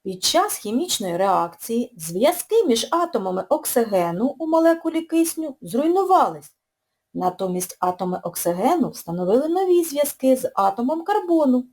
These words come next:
Відбулось утворення нової речовини — вуглекислого газу. На відміну від графіту і кисню, в молекулі вуглекислого газу інший склад атомів, а також інша послідовність їх з'єднання.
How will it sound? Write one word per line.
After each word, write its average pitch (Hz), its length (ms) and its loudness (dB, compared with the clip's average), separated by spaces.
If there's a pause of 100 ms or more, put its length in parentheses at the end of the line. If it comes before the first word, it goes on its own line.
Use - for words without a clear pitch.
(560)
Відбулось 180 500 0
утворення 175 580 0
нової 180 460 2
речовини — 359 680 0 (340)
вуглекислого 190 760 0
газу. 226 480 0 (960)
На 175 200 -4
відміну 269 560 2
від 175 160 -8
графіту 233 580 -2
і 165 80 -12
кисню, 196 600 -2 (640)
в 165 80 -4
молекулі 226 600 2
вуглекислого 196 840 -2
газу 214 520 -2 (260)
інший 440 400 4
склад 349 480 2
атомів, 190 560 -4 (300)
а 180 100 0
також 214 720 -2
інша 254 380 0
послідовність 202 880 -2
їх 240 200 -2
з'єднання. 214 720 0